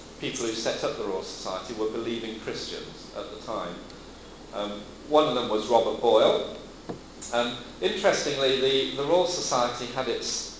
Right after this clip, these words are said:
six hundred and fifty year celebration a few years ago, and they issued, um, twelve stamps, uh, ten stamps, sorry, one for every, it wasn't six hundred fifty, three hundred fifty years, so there's one stamp for every thirty-five years. So they,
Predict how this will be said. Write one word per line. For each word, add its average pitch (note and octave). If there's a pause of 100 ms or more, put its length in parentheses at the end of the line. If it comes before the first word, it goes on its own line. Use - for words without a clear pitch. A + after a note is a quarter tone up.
six -
hundred C#3
and B2
fifty C3
year A#2
celebration G#2+
a F2+
few F#2+
years F2+
ago, E2 (840)
and A#2+
they A#2+ (100)
issued, C3 (600)
um, G#2
twelve D3+
stamps, - (160)
uh, G2
ten -
stamps, E2
sorry, G2 (320)
one D3+
for D3+
every, C3 (800)
it C3+
wasn't -
six -
hundred G2
fifty, G2+
three E3
hundred -
fifty -
years, F2 (120)
so B2+
there's A#2+
one D3+
stamp A#2+
for B2
every A2+
thirty-five G#2
years. F2
So A2
they, A2